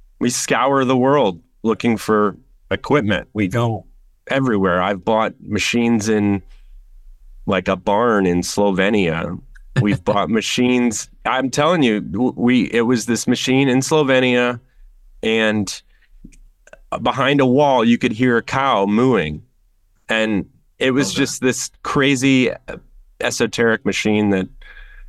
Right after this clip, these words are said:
Speaker 1: this Spanish customer of ours had, for some reason, wanted. And so we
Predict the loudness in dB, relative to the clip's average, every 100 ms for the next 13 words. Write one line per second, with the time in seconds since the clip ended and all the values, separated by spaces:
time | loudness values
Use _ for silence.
0 | -20 -4 -4 -4 -10 -10 -4 0 0 0
1 | -2 -2 0 0 2 2 0 0 -2 -8
2 | -12 -4 -4 -4 -12 -20 -8 -6 -2 0
3 | 0 0 0 2 2 2 0 -4 -14 -20
4 | -20 -20 -20 -20 -20 _ -20 -6 -2 0
5 | 0 0 0 2 2 2